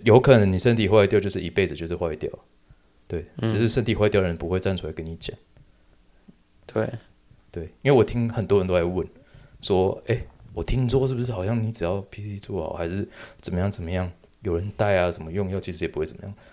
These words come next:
Speaker 1: 没有，不会怎么样，会怎么样？尤其你身体还没有发育完成，就是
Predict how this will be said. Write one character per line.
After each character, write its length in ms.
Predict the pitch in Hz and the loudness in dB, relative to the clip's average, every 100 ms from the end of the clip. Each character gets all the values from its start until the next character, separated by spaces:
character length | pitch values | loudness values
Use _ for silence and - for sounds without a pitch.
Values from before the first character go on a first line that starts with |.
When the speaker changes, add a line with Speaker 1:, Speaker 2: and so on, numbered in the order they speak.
| _ | _
Speaker 1:
没 160 | 98 101 | -2 0
有， 100 | 92 | 0
不 160 | 87 | 0
会 100 | 87 | -4
怎 120 | 90 - | -4 -8
么 100 | 90 | -12
样， 140 | - - _ | -12 -14 _
会 320 | - - 123 101 | -10 4 4 4
怎 120 | - | -2
么 60 | - | -6
样？ 140 | 90 87 - | -6 -6 -4
尤 100 | 101 | -2
其 120 | 107 | 0
你 180 | 117 - - - - | 0 -2 -8 -20 -14
身 200 | - 117 | -2 0
体 140 | 120 95 | 0 0
还 140 | 101 | 2
没 80 | 107 | 2
有 80 | 92 | 2
发 180 | 107 104 | 2 2
育 80 | |
完 240 | 92 80 80 | 0 -2 -6
成， 180 | 78 80 | -8 -4
就 120 | 110 | -2
是 240 | 98 95 | -2 -4